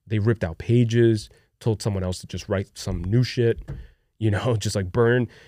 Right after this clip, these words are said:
burn it completely, rewrite it, and then add this and tell them that they can't do this so that they're more easily susceptible to my control,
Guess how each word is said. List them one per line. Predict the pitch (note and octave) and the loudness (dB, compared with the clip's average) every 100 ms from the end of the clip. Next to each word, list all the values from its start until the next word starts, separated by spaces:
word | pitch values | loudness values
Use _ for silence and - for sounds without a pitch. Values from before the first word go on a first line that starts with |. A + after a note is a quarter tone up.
| - | -12
burn | A2 A#2+ A#2+ | -2 2 2
it | |
completely, | A#2+ G#2 A#2 A#2+ A2+ | 2 0 2 2 2
rewrite | A2+ A2 A2 G#2+ | 2 2 2 2
it, | G#2+ - | 0 -2
and | A2+ G#2+ | -2 0
then | G#2+ | 0
add | A2+ G#2 | 0 2
this | A#2+ A2 - | 4 4 2
and | G#2+ | -2
tell | A#2 | 0
them | A#2 A2+ | 2 0
that | G#2 | 0
they | A2+ | -2
can't | A#2 G#2 | -2 0
do | A2+ | 0
this | G#2+ G#2 | 0 0
so | G#2+ | -2
that | G#2 G2+ | -2 -2
they're | |
more | A2 G#2+ G#2+ | -2 -2 -2
easily | A#2 A2+ G#2+ G#2+ | -2 -2 0 -2
susceptible | G2+ G2 G#2+ - G2+ G#2 G2+ | -4 -4 -4 -4 -4 -4 -4
to | G#2+ | -4
my | F#2 | -4
control, | F#2 - E3 D#3 C#3+ | -8 0 6 8 6